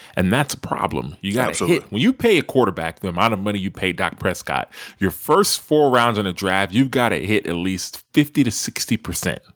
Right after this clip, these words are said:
Speaker 1: When I say hit, when I say superstar, I don't mean a superstar in the N F L. What I mean is being a superstar in your position for your team, right?
Speaker 2: Right.
Speaker 1: The Buccaneers had superstars all over that defense. Not necessarily household names,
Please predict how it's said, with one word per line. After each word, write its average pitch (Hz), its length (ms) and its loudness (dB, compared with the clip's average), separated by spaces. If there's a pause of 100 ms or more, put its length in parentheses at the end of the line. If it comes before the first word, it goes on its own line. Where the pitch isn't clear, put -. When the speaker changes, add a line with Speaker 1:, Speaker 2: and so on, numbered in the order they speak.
(180)
Speaker 1:
When 104 120 0
I 147 80 2
say 127 280 0
hit, 113 240 2
when 113 120 -4
I 185 60 2
say 170 180 0
superstar, 98 640 0
I 101 80 6
don't 147 100 2
mean 127 120 0
a - 20 -2
superstar - 480 -2
in 90 80 -4
the 78 60 -10
N 78 80 -10
F - 140 -12
L. 113 280 2 (240)
What 110 160 2
I - 20 4
mean 131 180 2
is 113 80 0
being 107 220 2
a 90 60 -2
superstar 104 640 2
in 98 160 -2
your 101 160 2
position 85 520 -4
for 87 120 -8
your 71 160 -10
team, 64 320 -12 (160)
right? 98 260 0 (220)
Speaker 2:
Right. - 100 -10
Speaker 1:
The 110 60 2
Buccaneers 139 520 0
had 113 140 0
superstars 107 720 2
all 123 240 4
over 98 140 2
that 85 180 -4
defense. - 500 -10
Not 151 180 2
necessarily 131 520 2
household 113 560 0
names, 90 720 -2